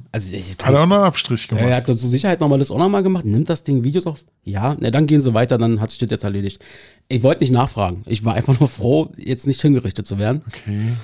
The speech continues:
Speaker 1: Ähm, das war halt, äh, äh, so kurios.
Speaker 2: Krass.
Speaker 1: Ja. Ja, das Thema, äh,
Speaker 2: Ja, ich
Speaker 1: to-,
Speaker 2: weiß.
Speaker 1: genau,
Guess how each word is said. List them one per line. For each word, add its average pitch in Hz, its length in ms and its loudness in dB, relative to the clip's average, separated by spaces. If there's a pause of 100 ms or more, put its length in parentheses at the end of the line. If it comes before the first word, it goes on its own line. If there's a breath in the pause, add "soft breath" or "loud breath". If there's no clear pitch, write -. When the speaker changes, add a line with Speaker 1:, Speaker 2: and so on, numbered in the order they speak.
(360 loud breath)
Speaker 1:
Ähm, 110 420 2 (100)
das 120 180 -2
war 135 80 2
halt, 131 240 0
äh, 120 340 0
äh, 107 100 -6
so 113 100 -8
kurios. 113 460 -2
Speaker 2:
Krass. - 440 -10 (280)
Speaker 1:
Ja. 104 240 0 (400 loud breath)
Ja, 123 140 0
das 127 320 -8
Thema, 156 260 2
äh, - 100 -4
Speaker 2:
Ja, 135 60 -2
ich 101 80 -6
Speaker 1:
to-, 151 160 -6
Speaker 2:
weiß. 73 240 -10
Speaker 1:
genau, 143 280 2